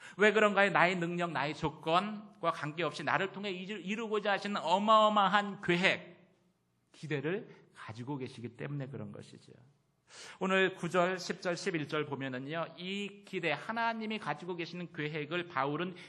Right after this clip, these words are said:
비밀이다라고 표현을 했습니다. 비밀이라는 그 단어를 이제 쓴 거는요, 지금까지 구약의 역사 속에서는 그 하나님의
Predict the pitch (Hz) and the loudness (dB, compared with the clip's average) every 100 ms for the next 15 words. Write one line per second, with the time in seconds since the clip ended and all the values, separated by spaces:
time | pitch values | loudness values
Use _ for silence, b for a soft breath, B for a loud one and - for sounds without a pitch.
0 | B - 180 208 208 131 90 - - - | B -8 -2 4 4 4 -2 -10 -20 -16
1 | 117 147 156 110 107 139 - 190 165 147 | -8 -4 -2 -4 -6 -8 -8 -8 -8 -8
2 | 147 - 120 104 - _ _ _ _ _ | -10 -14 -16 -16 -18 _ _ _ _ _
3 | _ _ B B B - 208 226 220 202 | _ _ B B B 0 2 4 6 4
4 | 196 185 170 139 123 - 170 160 - 139 | 4 0 -4 -8 -10 -6 -6 -6 -6 -4
5 | 147 147 135 120 113 120 123 - 202 190 | -2 0 0 -2 -6 -10 -10 -10 -6 -2
6 | 175 143 139 143 156 175 165 156 151 143 | -2 -2 -6 -8 -6 -6 -4 -6 -6 -8
7 | 175 185 185 165 - 165 151 156 147 147 | -4 -4 -4 -6 -6 -6 -6 -6 -6 -6
8 | 151 143 175 175 196 190 175 175 175 | -8 -8 -8 -6 -4 -6 -4 -4 -6